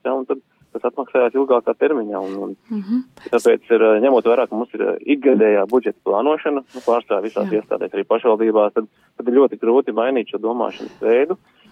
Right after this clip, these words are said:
Speaker 2: Mhm.
Speaker 1: Un, un, un, un, teiksim, nu, pāriet uz to, ka mēs tomēr plānojam ilgākam termiņam, un, un tad arī
Speaker 2: Jā.
Speaker 1: redzam to, to, tos augļus pēc diviem, trim gadiem, vai ne? Tā.
Speaker 2: Sakiet, lūdzu, vēl gribētos pajautāt, mums pavisam drīz jābeidz saruna.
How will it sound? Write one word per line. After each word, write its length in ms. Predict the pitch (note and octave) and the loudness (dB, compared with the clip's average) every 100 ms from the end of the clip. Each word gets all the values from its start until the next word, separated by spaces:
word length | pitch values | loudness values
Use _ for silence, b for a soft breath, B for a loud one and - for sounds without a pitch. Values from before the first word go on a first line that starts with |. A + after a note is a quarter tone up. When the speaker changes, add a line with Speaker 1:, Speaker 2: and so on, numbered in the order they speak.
| G#3 | -6
Speaker 2:
Mhm. 240 | G3 G#3 | -6 -4
Speaker 1:
Un, 180 | A2 A2 | -4 -2
un, 180 | G#2+ A2 | -2 -2
un, 200 | A2 A2+ | 0 0
un, 120 | A2 | 2
teiksim, 400 | A#2 A2+ - A2+ A2+ | 2 0 -2 -4 -2
nu, 100 | A2+ B2+ C3 C#3 | 2 2 2 0
pāriet 440 | - C3+ F#3 F3+ A2+ | 2 2 4 2 0
uz 60 | - | 0
to, 140 | A2+ | 0
ka 120 | A#2+ A2+ | 2 -2
mēs 80 | G#2+ A#2+ | -2 -2
tomēr 240 | A2+ G#2+ - | -2 -2 0
plānojam 460 | A2 A#2+ A#2+ G#2 G#2+ | 0 2 2 2 0
ilgākam 380 | A2+ B2+ C#3+ C3+ | 2 0 -2 0
termiņam, 460 | C3 D3 C#3+ C#3+ C#3 | 0 0 0 0 -2
un, 80 | C3+ C3+ | -4 -6
un 60 | C3+ | -6
tad 140 | C3+ | -4
arī 200 | C#3 C#3 C3+ | 0 0 0
Speaker 2:
Jā. 400 | C#3 _ - A3+ | -2 _ -14 -4
Speaker 1:
redzam 320 | G#3+ C#3 C#3 C3 | 2 2 4 2
to, 80 | C#3 C3 | 4 4
to, 160 | C3+ C3 | 2 2
tos 220 | C3 A#2+ | 2 2
augļus 380 | C#3+ C#3+ C3 - | 4 4 2 -2
pēc 140 | C3 C3 | -4 -2
diviem, 300 | C#3+ C#3 C3+ | 0 0 -2
trim 140 | D3 | -2
gadiem, 300 | F3+ B2 G2+ F#2 | 0 0 -2 -4
vai 80 | |
ne? 120 | G2+ A#2 | -12 -14
Tā. 160 | _ - | _ -10
Speaker 2:
Sakiet, 540 | - D#4 D#4+ A#3+ A#3 | -2 0 2 0 2
lūdzu, 320 | B3 A#3 G#3 | 0 0 2
vēl 300 | A#3+ B3+ A3+ G#3 | 2 2 0 -2
gribētos 560 | A#3 A#3+ G#3+ G3+ G3+ | -4 0 0 0 -4
pajautāt, 600 | - A#3+ G#3 G3 G3 G3+ | -2 0 0 0 -2 2
mums 240 | G3+ G#3 - | 2 2 -2
pavisam 400 | - G#3 - G3 | -6 -4 0 0
drīz 320 | F#3+ G3+ A3 | 2 0 0
jābeidz 320 | G#3+ F#3+ F#3 | 0 0 -2
saruna. 460 | - D4+ C#4+ G#3 A3 | -2 0 4 4 4